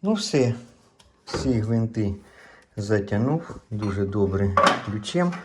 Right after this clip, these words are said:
Перемичку ми щас отак закриваємо. О, все. І оту клему я також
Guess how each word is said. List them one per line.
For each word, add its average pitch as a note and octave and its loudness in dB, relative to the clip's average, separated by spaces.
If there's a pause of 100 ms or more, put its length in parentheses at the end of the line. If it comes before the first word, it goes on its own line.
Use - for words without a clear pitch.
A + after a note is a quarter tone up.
(1080)
Перемичку G2+ -6
ми F2+ -4
щас - -12 (380)
отак G2+ -10 (300)
закриваємо. F#2+ -6 (160)
О, G#2 0 (1120)
все. A2+ -4 (120)
І G#3+ -4 (540)
оту A#2+ -6 (240)
клему B2+ 6
я G2+ 0 (260)
також G2 -6